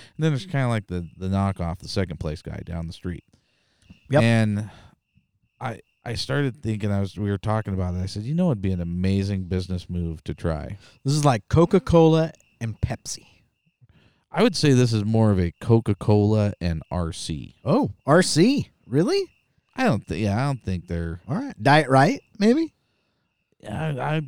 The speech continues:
Speaker 1: I'd
Speaker 2: Tab?
Speaker 1: give, I'd give 'em at least R C, maybe even, like, a Shasta.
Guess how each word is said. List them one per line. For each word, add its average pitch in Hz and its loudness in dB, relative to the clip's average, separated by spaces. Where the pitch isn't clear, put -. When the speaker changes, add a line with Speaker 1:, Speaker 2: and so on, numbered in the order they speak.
Speaker 1:
I'd 160 0
Speaker 2:
Tab? 156 6
Speaker 1:
give, 269 0
I'd 190 -2
give 190 0
'em 143 2
at 98 0
least 113 2
R 90 0
C, 107 0
maybe 143 2
even, 120 2
like, 98 0
a 82 -4
Shasta. 95 -4